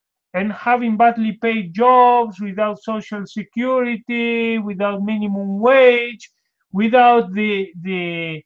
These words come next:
welfare associated to the modern urban sector, right? And, and, and this model, the Harris Todaro model, is then very useful,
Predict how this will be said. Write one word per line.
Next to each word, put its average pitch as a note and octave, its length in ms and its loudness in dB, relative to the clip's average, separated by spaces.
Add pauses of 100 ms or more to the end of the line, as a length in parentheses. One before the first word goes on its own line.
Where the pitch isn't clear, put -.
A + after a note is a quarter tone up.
(260)
welfare A3+ 840 2
associated A3+ 920 -4 (1080)
to G3 140 0
the F#3+ 160 -2
modern A3+ 640 4 (140)
urban F3 560 0 (260)
sector, B2 640 -6 (720)
right? G#3+ 320 -6 (800)
And, B3 300 0
and, G#3+ 420 0 (100)
and G3 640 -4 (800)
this A3 300 -2
model, A#3 440 2
the D#3+ 120 -4
Harris B3+ 480 -2
Todaro A3 500 2
model, G#3+ 440 0
is F3 160 -8
then A3 240 -2
very A3+ 260 0
useful, G#3 720 -6